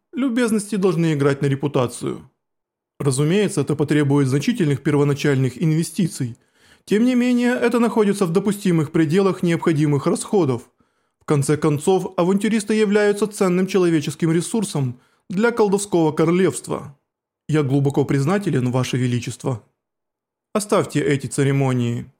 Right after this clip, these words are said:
Итак, что насчёт этого? Как вы думаете, такой проект сможет привлечь авантюристов? Действительно, лабиринт будет весьма привлекательным для авантюристов низкого уровня.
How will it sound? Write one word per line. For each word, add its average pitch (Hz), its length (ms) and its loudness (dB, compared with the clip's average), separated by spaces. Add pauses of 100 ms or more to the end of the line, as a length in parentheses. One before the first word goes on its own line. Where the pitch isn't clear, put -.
(520)
Итак, 156 600 0
что - 240 -2
насчёт 214 360 0
этого? 127 560 0 (220)
Как 151 200 -2
вы 175 120 2
думаете, 143 460 0
такой 139 340 0
проект 143 340 0
сможет 226 340 0
привлечь 175 420 0
авантюристов? 147 720 -2 (760)
Действительно, 135 840 -2
лабиринт 233 460 0
будет 240 240 0
весьма 233 260 0
привлекательным 220 800 0
для 143 180 0
авантюристов 160 800 0 (300)
низкого 165 420 0
уровня. 123 580 0